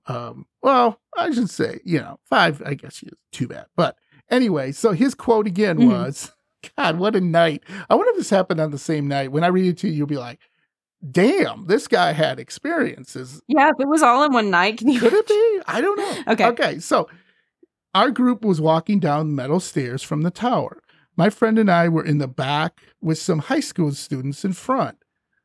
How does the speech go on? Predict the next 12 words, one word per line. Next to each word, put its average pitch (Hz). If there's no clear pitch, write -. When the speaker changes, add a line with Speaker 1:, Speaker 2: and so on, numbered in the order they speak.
Speaker 1:
I'm 247
clumsy 190
and 143
held 190
tight 165
to -
my 139
friend's 165
hand 131
in 139
the 170
railing. 185